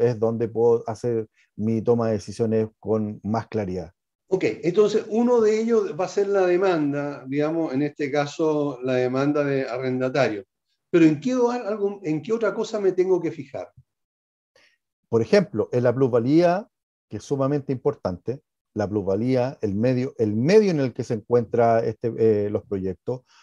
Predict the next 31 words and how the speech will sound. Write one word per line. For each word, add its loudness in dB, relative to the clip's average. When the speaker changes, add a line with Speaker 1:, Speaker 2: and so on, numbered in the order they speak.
Speaker 1:
cuál 8
es 6
la 4
conexión, 0
la 2
conectividad 0
que -4
tiene, -4
cuál 6
es -2
el 2
crecimiento -2
que 2
ha 0
tenido 0
este -2
proyecto -4
inmobiliario -2
donde -6
yo -4
estoy -6
investigando, -4
que 6
eso 4
me 4
va 6
a 6
determinar 4
los -4
factores, -2
primero, 2